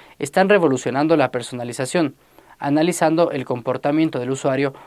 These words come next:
para ofrecer contenido y productos altamente relevantes. Métrica clave. Tasa de conversión personalizada igual a conversiones de contenido personalizado dividido para las exposiciones a contenido personalizado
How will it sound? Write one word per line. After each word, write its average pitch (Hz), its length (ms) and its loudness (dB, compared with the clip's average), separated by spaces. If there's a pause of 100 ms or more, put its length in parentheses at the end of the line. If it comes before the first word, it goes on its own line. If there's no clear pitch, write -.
para 185 180 4
ofrecer 151 380 0
contenido 143 640 0
y 170 140 -4
productos 151 580 0
altamente 139 640 0
relevantes. 139 640 -2 (1400)
Métrica 147 480 0
clave. 147 400 0 (760)
Tasa 156 300 2
de 160 120 2
conversión 135 440 0
personalizada 139 800 0 (100)
igual 151 520 4
a 127 240 -2
conversiones 131 640 -2
de 123 80 -8
contenido 131 480 -2
personalizado 143 680 -2 (240)
dividido 147 560 0 (160)
para 123 180 -2
las 117 160 -6
exposiciones 147 880 -2
a 135 140 -8
contenido 127 520 -4
personalizado 131 760 -4